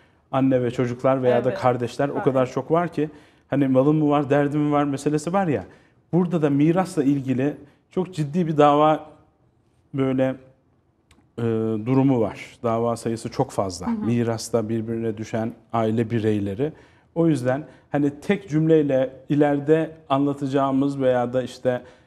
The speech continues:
Speaker 1: o sıkıntıların yaşanmaması için bir kimsenin, mirasçının vefatından önce kanun çerçevesinde veya da hususi işte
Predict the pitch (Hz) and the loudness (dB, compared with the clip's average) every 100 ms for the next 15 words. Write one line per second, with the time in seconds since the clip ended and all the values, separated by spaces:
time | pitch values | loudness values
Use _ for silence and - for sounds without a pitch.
0 | _ _ 151 143 - 139 160 156 156 151 | _ _ 0 0 -4 -2 -2 2 2 4
1 | 147 143 - 180 147 127 120 120 117 147 | 4 2 2 0 0 0 0 -2 -2 -4
2 | 156 - 175 - 131 - 110 110 123 147 | -4 -4 -4 0 0 0 -4 0 2 2
3 | 127 - 110 107 123 _ _ - - _ | 2 -4 -10 -10 -12 _ _ -20 -20 _
4 | _ 143 143 147 143 139 131 135 147 135 | _ -2 2 0 0 -2 -2 2 2 2
5 | 117 123 - - _ _ _ _ _ 120 | 0 -2 -6 -18 _ _ _ _ _ -2
6 | 123 131 127 123 113 117 113 107 - 104 | 0 -2 -2 -2 -4 0 0 0 -4 -6
7 | 95 107 113 - 120 117 110 107 113 - | -6 -6 -6 -6 -6 -4 -4 -4 -6 -6
8 | - 117 - 110 - 110 110 - _ - | -14 -16 -10 -12 -10 -8 -8 -10 _ -20
9 | - - 104 | -12 -8 -8